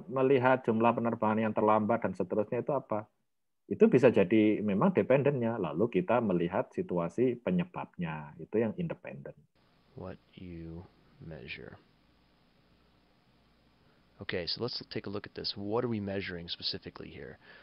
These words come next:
Speaker 2: I underlined the, the word rate up here. So what we're specifically measuring here is the rate, which is, can also be thought of as the speed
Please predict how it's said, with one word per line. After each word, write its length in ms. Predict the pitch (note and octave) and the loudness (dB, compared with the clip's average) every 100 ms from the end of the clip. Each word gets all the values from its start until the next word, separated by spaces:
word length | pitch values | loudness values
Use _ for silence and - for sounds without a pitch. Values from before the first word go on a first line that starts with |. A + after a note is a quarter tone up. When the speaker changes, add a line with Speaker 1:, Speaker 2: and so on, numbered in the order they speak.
| - | -14
Speaker 2:
I 80 | - | -6
underlined 560 | G#2 A2+ G#2 F#2+ F2 F2 - - - | -4 -4 -6 -6 -8 -14 -18 -20 -16
the, 240 | G2 F#2 - | -14 -14 -14
the 160 | G2 F#2+ | -14 -10
word 240 | G2 F2 | -10 -8
rate 320 | G2 G2 E2 | -6 -6 -6
up 100 | F2+ | -12
here. 200 | - F2 D#2+ | -12 -10 -8
So 140 | G2+ | -6
what 180 | F#2+ - | -6 -6
we're 220 | B2 G#2 - | -4 -6 -8
specifically 760 | - - - A#2 - G#2+ G2 | -12 -6 -6 -6 -8 -10 -8
measuring 480 | F#2 F#2+ G2 F2+ E2+ | -6 -4 -6 -6 -10
here 480 | - B2+ G#2+ F2+ F2+ - - - _ - | -8 -4 -2 -2 -6 -10 -20 -20 _ -8
is 300 | G2 F#2 F#2 | -6 -6 -8
the 160 | F#2+ | -8
rate, 720 | F2+ F#2+ G#2 F#2+ F2+ - - - _ _ _ | -6 -2 -2 -2 -6 -8 -10 -12 _ _ _
which 140 | - G2 | -12 -12
is, 80 | |
can 140 | F#2+ G2 | -10 -8
also 280 | F#2+ F#2 G2 | -6 -6 -8
be 100 | F#2+ | -8
thought 240 | F#2+ F#2 | -6 -6
of 140 | F2+ | -6
as 200 | F2 F2 - | -8 -10 -12
the 60 | - | -6
speed 680 | - G#2 A2 G2 F2+ F#2 | -4 -4 -6 -8 -8 -10